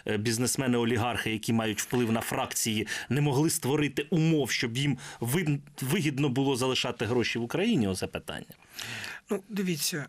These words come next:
Speaker 2: е, в незалежності від того, які умови створені,
Speaker 1: Мгм.
Speaker 2: будь-яка
Speaker 1: В
Speaker 2: компанія
Speaker 1: офшорах буде
Speaker 2: велика,
Speaker 1: краще.
Speaker 2: в офшорах буде краще.
Speaker 1: Але все-таки можемо <clears throat> щось зробити, щоб не наскільки гарно було в офшорах після українських реалій?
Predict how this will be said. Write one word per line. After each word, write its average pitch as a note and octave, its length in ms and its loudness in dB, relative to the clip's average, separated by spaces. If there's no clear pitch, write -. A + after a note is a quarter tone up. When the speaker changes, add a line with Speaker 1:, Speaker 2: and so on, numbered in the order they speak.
Speaker 2:
е, D3 540 -2
в F3 140 -2
незалежності F#3 760 2
від D3+ 140 -2
того, D#3 260 0
які D#3 260 -2
умови D3+ 320 0
створені, D#3 600 -2
Speaker 1:
Мгм. G2 300 -4
Speaker 2:
будь-яка D3+ 600 0
Speaker 1:
В A#2+ 40 -8
Speaker 2:
компанія A#2+ 320 -2
Speaker 1:
офшорах D#3+ 260 0
буде E3 120 0
Speaker 2:
велика, - 220 0
Speaker 1:
краще. - 300 -6
Speaker 2:
в D#3+ 40 0
офшорах G3 380 0
буде D3 200 -2
краще. - 480 -6
Speaker 1:
Але C3 200 -2
все-таки D3 380 0
можемо G#3+ 500 2
<clears throat> F#3+ 100 0
щось C#3 140 2
зробити, C3 560 0
щоб A#2+ 440 0
не C#3+ 240 2
наскільки F3+ 760 2
гарно A2+ 520 -2
було G2+ 300 2
в F#2+ 60 0
офшорах F#2 720 -2
після A2 280 -2
українських G#2+ 580 -2
реалій? F2 400 -4